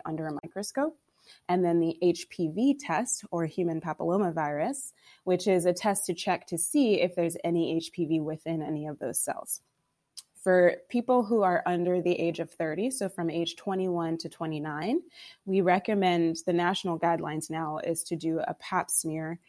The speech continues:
alone every three years. And then over the age of thirty until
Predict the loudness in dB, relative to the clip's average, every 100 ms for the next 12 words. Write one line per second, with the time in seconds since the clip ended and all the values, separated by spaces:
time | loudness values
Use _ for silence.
0 | -20 _ 0 2 4 4 4 2 -2 0
1 | -2 0 -4 -4 -4 -2 -2 -2 -2 -2
2 | -2 2 2 2 2 2 2 2 2 2
3 | 0 -4 -6 0 2 2 2 2 2 -4
4 | _ _ _ -2 0 2 0